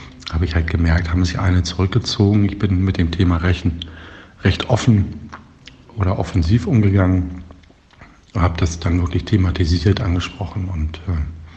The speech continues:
zum Glück, ähm, habe ich viele gute Freunde in der Zeit, die mir,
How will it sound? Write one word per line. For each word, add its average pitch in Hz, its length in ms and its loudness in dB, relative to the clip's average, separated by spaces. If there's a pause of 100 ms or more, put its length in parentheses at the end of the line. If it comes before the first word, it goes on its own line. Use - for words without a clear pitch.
(1900)
zum 101 180 4
Glück, 104 260 4 (600)
ähm, 87 480 2 (1040)
habe - 280 -2
ich - 200 -8
viele 117 600 4
gute 127 340 0
Freunde 98 680 2 (1600)
in 95 140 0
der 85 180 2
Zeit, 87 560 0 (1700)
die 87 200 4
mir, 82 680 6